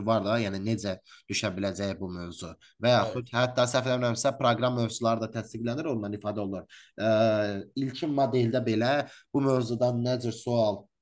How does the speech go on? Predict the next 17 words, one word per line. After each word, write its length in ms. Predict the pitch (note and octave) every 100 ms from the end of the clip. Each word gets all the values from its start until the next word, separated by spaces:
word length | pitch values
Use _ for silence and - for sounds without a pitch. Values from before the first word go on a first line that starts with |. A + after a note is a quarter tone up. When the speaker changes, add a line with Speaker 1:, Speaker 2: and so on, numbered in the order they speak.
| _ -
Speaker 1:
ifadə 280 | A#2+ A#2 A#2+
oluna 200 | A#2 A2+
biləcəyi 560 | G#2+ A2 G2 A2+ C#3
var. 220 | A2+ F#2 - _ _ _ G2
Yəni 120 | G#2+
ona 180 | A2+ A#2
görə 300 | A2+ A#2+ B2
daha 200 | A2+ B2+
yaxşı 300 | A#2 - A#2+
olardı 360 | A#2 B2 E3+
ki, 140 | D#3+ G#2+
Speaker 2:
Evet. 380 | E2 - A2 A2 -
Speaker 1:
yəni 240 | B2 A#2+ -
o 180 | D3 A#2+
cür 240 | G#2+ - -
suala 340 | - A2 G2 G#2
yanaşardılar 1000 | F#2 G2 - G2+ F#2 G2 A2+ D3 D3+